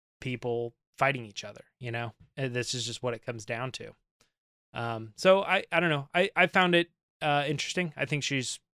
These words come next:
right. Uh, maybe even backwards and still right. <laughs> You know, it's kinda, kinda whatever. Um, but yes, very excited for Andor. Uh, I always gotta say that. Uh,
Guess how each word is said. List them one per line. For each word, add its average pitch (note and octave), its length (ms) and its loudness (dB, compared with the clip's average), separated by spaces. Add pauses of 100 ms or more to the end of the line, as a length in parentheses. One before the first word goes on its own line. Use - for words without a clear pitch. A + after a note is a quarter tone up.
(140)
right. C3 280 4 (560)
Uh, - 100 -10 (500)
maybe C#3+ 300 0
even D#3+ 580 -2
backwards C#3 460 0
and C3+ 240 -6
still C3 200 -2
right. A2+ 280 -6 (260)
<laughs> - 260 0
You D3 120 -2
know, C#3 160 0
it's - 140 -4
kinda, D3+ 260 0 (680)
kinda F3 160 4
whatever. B2+ 300 2 (580)
Um, D#3+ 480 4 (960)
but D3 140 4
yes, D3 260 6
very C3+ 220 2
excited B2 360 -4
for - 200 -14
Andor. - 200 -14 (240)
Uh, A#2+ 80 -14 (300)
I B2 60 -4
always A#2 180 -4
gotta A#2+ 180 -14
say A#2+ 180 -14
that. B2 180 -16 (440)
Uh, C3+ 100 2